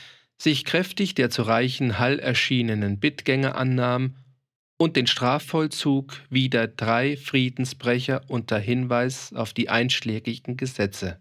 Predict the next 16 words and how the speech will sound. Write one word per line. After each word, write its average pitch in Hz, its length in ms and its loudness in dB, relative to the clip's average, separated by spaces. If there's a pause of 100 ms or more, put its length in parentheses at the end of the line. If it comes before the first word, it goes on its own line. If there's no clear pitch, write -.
meldete. - 640 -8 (1000)
In 147 140 4
diesem 196 380 2
Pergamente 143 840 2
war 143 100 4
mit 131 280 -2
keinem 147 560 0
Wort 123 400 0
das 127 300 -2
unzweifelhafte 147 1160 0
Recht 120 320 -2
des 127 220 -2
seligen 113 480 -2
Seppi 120 420 -2
Rühsam 123 540 0
erwähnt. 90 640 -2